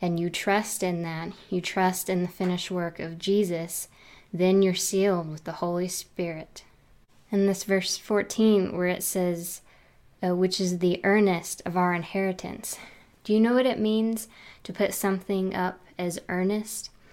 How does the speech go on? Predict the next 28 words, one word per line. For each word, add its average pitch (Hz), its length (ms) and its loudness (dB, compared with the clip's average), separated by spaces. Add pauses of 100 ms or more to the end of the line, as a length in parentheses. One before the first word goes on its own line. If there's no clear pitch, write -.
(580)
I'll 190 80 2
give 208 160 6
you 226 100 6
an 208 80 6
example. 180 680 -2 (440)
If 190 200 -2
you 196 100 4
go 208 220 8
to 220 100 4
buy 196 300 0
a - 20 -4
house, 185 760 -2 (880)
you 185 160 4
will 208 160 8
give 185 580 4 (100)
the 175 140 0
seller 180 840 0 (300)
earnest 196 520 2
money, 160 400 -10 (480)
and 185 160 2
that 185 160 4
is 190 160 2
like 175 340 -2
your 185 200 0
promise 180 640 -2
that 175 200 -2
you're 165 140 -4
serious 185 720 -2